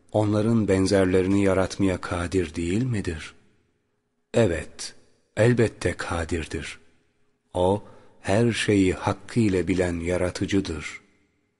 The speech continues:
Bir şey yaratmak istediği zaman, onun yaptığı, "Ol" demekten ibarettir.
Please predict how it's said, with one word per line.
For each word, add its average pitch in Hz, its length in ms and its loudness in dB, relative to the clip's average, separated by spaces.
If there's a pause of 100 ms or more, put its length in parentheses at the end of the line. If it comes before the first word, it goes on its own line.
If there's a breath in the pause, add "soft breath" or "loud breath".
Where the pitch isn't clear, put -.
(160)
Bir 101 200 2
şey 127 320 0
yaratmak 98 560 0
istediği 90 480 -2
zaman, 104 400 2 (380)
onun 110 400 0
yaptığı, 90 720 0 (480)
"Ol" 113 320 2 (300)
demekten 87 480 -2
ibarettir. 80 800 -8